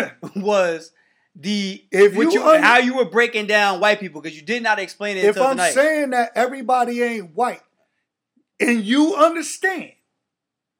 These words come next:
Speaker 2: if I'm saying
Speaker 1: And I, and I,
Speaker 2: everybody
Speaker 1: yeah.
Speaker 2: with the complexion
Speaker 1: Mm-hmm.
Speaker 2: ain't white
Speaker 1: Mm-hmm.
Speaker 2: because they make you put it on the application because of your complexion,
Speaker 1: Mm-hmm.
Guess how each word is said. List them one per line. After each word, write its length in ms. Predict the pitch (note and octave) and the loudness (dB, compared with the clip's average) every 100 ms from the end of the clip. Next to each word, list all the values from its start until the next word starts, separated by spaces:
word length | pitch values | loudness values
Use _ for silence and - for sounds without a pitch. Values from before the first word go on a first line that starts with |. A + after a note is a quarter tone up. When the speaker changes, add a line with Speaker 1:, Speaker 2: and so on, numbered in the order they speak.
| _ - | _ -8
Speaker 2:
if 200 | F3+ D4+ | -2 2
I'm 180 | G#4+ | 2
saying 560 | G4+ - F4 C#4 B3+ B3+ - | 0 -6 -4 -4 -4 -8 -6
Speaker 1:
And 120 | D3+ | 0
I, 120 | F3 | 6
and 60 | C4+ | 8
I, 40 | E4+ F#4+ | 8 6
Speaker 2:
everybody 420 | G4 F4+ F4 F4 | 6 6 6 4
Speaker 1:
yeah. 100 | D#4+ | 0
Speaker 2:
with 200 | D#4 E4 | 0 -2
the 100 | F4 | -6
complexion 920 | E4 F#4+ - - E4 - - E3+ G#3 - | -6 -8 -6 -2 -2 -2 -18 -20 -20 -20
Speaker 1:
Mm-hmm. 800 | D3 D3+ E3 _ _ _ - C#4+ | -18 -20 _ _ _ _ 2 4
Speaker 2:
ain't 340 | E4 D#4+ C#4+ G#3+ | 4 -2 -14 -2
white 340 | C#4+ A3+ D#3+ _ _ - | 0 0 -4 _ _ -20
Speaker 1:
Mm-hmm. 200 | D3 D#3 - | -18 -20 -14
Speaker 2:
because 560 | F3+ E3 G#3+ A#3+ A#3+ A#3+ | -14 -6 0 0 0 0
they 160 | G#3 | -2
make 520 | E3+ E3+ A3+ E4 E4+ B3 | -2 -2 2 2 0 -10
you 280 | B3 B3+ _ _ _ _ _ | -10 -12 _ _ _ _ _
put 180 | G3+ B3+ | -4 -2
it 100 | C#4+ | 0
on 160 | D4+ | 0
the 60 | D4 | 0
application 800 | D4 C#4+ C#4+ - A#3 G#3 G#3+ G3+ | -2 -4 -8 -6 -6 -6 -10 -12
because 300 | G3 A3+ A#3+ | -8 -8 -8
of 60 | |
your 140 | B3+ C4+ | -12 -12
complexion, 840 | D4+ B3 C4 C4 G#3 - E3 D#3+ | -14 -12 -2 -2 -2 -10 -16 -16
Speaker 1:
Mm-hmm. 180 | D3+ | -18